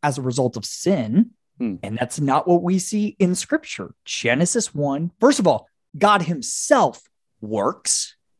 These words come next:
Speaker 1: That's a radical idea. Before he tells us that he is holy
Speaker 2: Hmm.
Speaker 1: or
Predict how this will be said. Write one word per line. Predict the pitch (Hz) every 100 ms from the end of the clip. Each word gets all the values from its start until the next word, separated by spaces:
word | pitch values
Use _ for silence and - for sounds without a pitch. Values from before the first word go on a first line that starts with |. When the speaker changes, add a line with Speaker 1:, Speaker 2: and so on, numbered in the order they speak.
| -
Speaker 1:
That's | 180
a | 175
radical | 143 160 180 165 156 120
idea. | 98 107
Before | 131 - - 190 190
he | - 180
tells | - 156 135
us | 123
that | 123 -
he | 139
is | 113 101 - _ _ _ -
holy | - 120 101 113 170 _ _ _
Speaker 2:
Hmm. | 123 110
Speaker 1:
or | 120 113 98 95